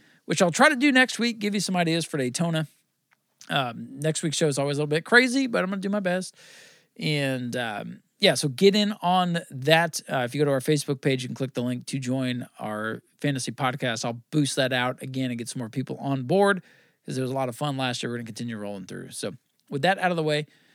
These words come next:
let's take a look at went on, uh, what went on around the state before we get out of here. Two tracks in action to talk about here. Auburndale Speedway had a super late model twin fifties. And, um,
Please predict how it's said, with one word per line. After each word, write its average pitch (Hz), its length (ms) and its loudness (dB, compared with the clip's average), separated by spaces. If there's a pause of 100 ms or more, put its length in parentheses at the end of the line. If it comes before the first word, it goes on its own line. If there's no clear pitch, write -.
(260)
let's 247 140 -4
take 339 100 4
a 277 60 2
look 269 160 4
at 226 100 -2
went 233 220 4
on, 214 340 2
uh, - 420 -12
what 208 280 2
went 202 240 -2
on 180 200 0
around 170 300 2
the 151 100 -2
state 156 300 2
before 143 220 -4
we 135 80 0
get 131 200 -6
out 208 200 4
of 180 80 2
here. 190 320 2 (640)
Two 196 120 0
tracks 165 440 2
in 156 140 -2
action 156 300 0
to 131 40 -4
talk 147 240 2
about 147 200 2
here. 151 200 2
Auburndale 226 400 4
Speedway 147 920 2
had 131 340 0
a 127 160 -6
super - 520 -2
late 185 220 2
model 180 400 2
twin 214 460 0
fifties. 147 680 -2 (880)
And, 175 580 2
um, 185 500 4